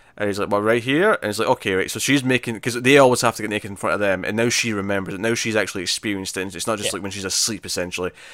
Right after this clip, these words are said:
Speaker 1: And, you know, he's down at his boxers, he's about to start putting on their clothes, and she's like, "No, no, no, all of it." And it was funny, 'cause for a second I was like, 'cause it was, like, showing you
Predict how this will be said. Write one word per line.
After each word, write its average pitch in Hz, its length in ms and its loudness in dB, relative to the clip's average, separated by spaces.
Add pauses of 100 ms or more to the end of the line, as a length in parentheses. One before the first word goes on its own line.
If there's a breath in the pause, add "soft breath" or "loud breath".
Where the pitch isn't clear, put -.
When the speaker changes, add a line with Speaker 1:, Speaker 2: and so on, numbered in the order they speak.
(580 loud breath)
Speaker 1:
And, 110 420 4
you 113 100 -2
know, 110 60 2
he's 107 140 -2
down 123 140 2
at 120 40 0
his 131 120 -2
boxers, 117 420 2
he's 104 80 -6
about 107 140 0
to 113 60 -2
start - 200 -2
putting 110 140 -2
on 113 80 -2
their 110 140 2
clothes, 107 360 -6
and - 80 -8
she's 104 100 -6
like, 101 100 -4
"No, 127 120 6
no, 120 80 8
no, 95 260 2 (120)
all 117 380 10
of 87 100 -2
it." 82 140 -2 (460 soft breath)
And 131 100 10
it 151 40 10
was 160 100 4
funny, 180 160 6
'cause 151 140 0
for 143 120 4
a 131 60 4
second 156 340 4
I 135 40 4
was 117 180 0
like, - 280 -4 (140)
'cause 127 120 -2
it 127 60 4
was, 127 140 2
like, 123 140 0
showing 151 200 2
you 147 100 2